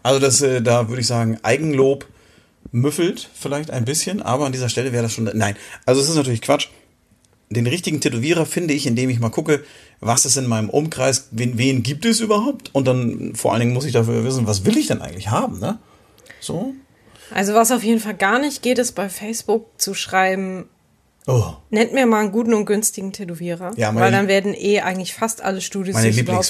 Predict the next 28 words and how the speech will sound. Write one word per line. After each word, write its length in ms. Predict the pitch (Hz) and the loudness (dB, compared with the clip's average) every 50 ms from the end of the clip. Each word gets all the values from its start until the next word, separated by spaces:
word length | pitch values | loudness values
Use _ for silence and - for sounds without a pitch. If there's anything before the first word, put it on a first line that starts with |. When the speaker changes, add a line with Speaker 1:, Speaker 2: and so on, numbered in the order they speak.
| - | -2
Speaker 1:
Lieblingsfrage. 260 | - 98 92 92 90 92 | -4 -4 -4 -6 -8 -10
Speaker 2:
gibt, 120 | - - | -8 -2
Speaker 1:
Meine 140 | 110 110 110 - | 0 2 2 2
Speaker 2:
aufgelistet. 280 | - - - 147 151 - - - - - 110 | 2 0 0 0 0 0 -2 -2 -2 -2 -2
Speaker 1:
absolute 140 | 104 107 107 | -2 -4 -4
Lieblingsfrage. 760 | 104 101 104 95 - 101 104 - - 95 87 87 87 113 - _ _ _ _ _ _ _ _ _ - | -4 -6 -6 -8 -8 -10 -12 -12 -10 -10 -10 -10 -10 -12 -16 _ _ _ _ _ _ _ _ _ 0
Es 100 | 139 156 | 2 2
ist 120 | 185 220 226 | 2 2 2
ja 100 | 185 143 | 2 2
auch 60 | 127 | 2
so, 280 | - 151 151 156 156 - _ _ _ _ - | 2 0 0 0 -2 -8 _ _ _ _ -2
dass 180 | 131 127 - | -2 0 0
du 80 | - 120 | 0 0
normalerweise 760 | 113 104 104 110 135 185 202 160 120 113 117 113 127 135 160 | 0 0 0 0 0 2 2 0 0 0 0 0 0 0 -2
in 120 | - 113 107 | -2 -2 -2
deinem 160 | 110 101 101 | -4 -4 -6
Freundeskreis 640 | - - 110 123 151 - - - - 139 139 151 147 - | -4 -2 -2 -2 0 0 -2 -4 -2 0 0 0 0 -2
immer 320 | - 127 147 156 156 139 | -2 -2 0 0 0 0
schon 140 | - 139 131 | -2 -2 -4
so 100 | 120 120 117 | -2 -2 -2
zwei 320 | - - 120 117 135 147 | 0 0 0 0 0 0
bis 180 | 139 120 - - | 0 0 -2 0
fünf, 380 | - 151 156 165 165 - - - - - - - - - - _ _ - | 2 2 2 2 2 -2 -4 -12 -20 -20 -20 -20 -20 -20 -20 _ _ 0
äh, 260 | 127 123 120 120 120 120 - - _ _ _ _ _ _ - - | 2 4 4 4 4 2 -2 -8 _ _ _ _ _ _ -10 -6
cool 280 | - 151 175 202 202 190 | -2 2 2 2 2 2
tätowierte 560 | - - 147 139 127 113 113 127 139 135 117 | 2 0 0 0 -2 -2 -2 -2 -2 -2 -4
Freunde 600 | 113 - - - 101 107 120 131 135 147 147 135 156 | -6 -6 -6 -2 0 0 0 2 2 0 -2 -2 -2
hast. 440 | 202 226 - - - - - - | -4 0 0 0 0 -2 -6 -16